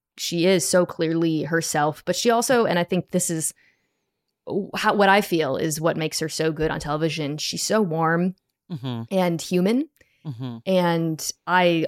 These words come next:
Speaker 1: have always loved that quality when I watch people, you know, on television, the ones who can, who, you know, are f-, appear to be enjoying themselves and, and, and like the things they're talking about and also have empathy for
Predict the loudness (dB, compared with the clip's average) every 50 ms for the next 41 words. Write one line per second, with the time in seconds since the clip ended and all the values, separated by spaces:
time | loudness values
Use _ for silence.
0 | -4 _ -8 -4 -2 0 2 2 4 2 2 0 -2 -6 -4 -2 -2 -2 -2 -2
1 | 0 -2 -2 0 -2 -4 -2 -2 -4 -4 -6 -6 -8 -10 -10 -14 -16 -8 -4 -2
2 | -2 0 0 -2 0 0 -2 -2 -4 -8 -8 -8 -8 -8 _ -6 -6 -4 -6 -6
3 | -8 -8 -8 -6 -4 -4 -4 -4 -4 -6 -6 -8 -6 -4 -4 -4 -4 -4 -6 -4
4 | -4 -2 -2 -2 -2 -2 -2 -4 -6 -8 _ -8 -8 -8 -8 -8 -4 -4 -2 -2
5 | -2 -2 -4 -6 -8 -10 _ _ _ _ _ _ _ _ _ _ -4 -4 -4 -4
6 | -4 -8 -14 -14 -16 -18 _ -14 _ -4 -2 0 2 2 2 2 0 0 -4 -6
7 | -12 -20 -20 _ _ _ _ _ _ _ _ -20 _ _ _ -6 -6 -2 0 0
8 | 0 0 0 -2 0 0 2 2 2 2 2 2 2 2 2 0 0 -2 -2 0
9 | 0 0 0 0 -2 -2 -4 -4 -6 -6 -8 -6 -4 -4 -2 -2 -2 0 0 0
10 | 0 -2 -6 -8 -6 -4 -4 -6 -6 -8 -10 -8 -6 -6 -6 -4 -4 -6 -6 -6
11 | -6 -6 -6 -4 -4 -2 -2 -2 -2 0 -2 -2 -2 -2 -4 -4 -4 -4 -6 -6
12 | -6 -10 -14 -12 -10 -10 -10 -10 -10 -10 -10 -10 -10 -8 -6 -6 -4 -4 -6 -8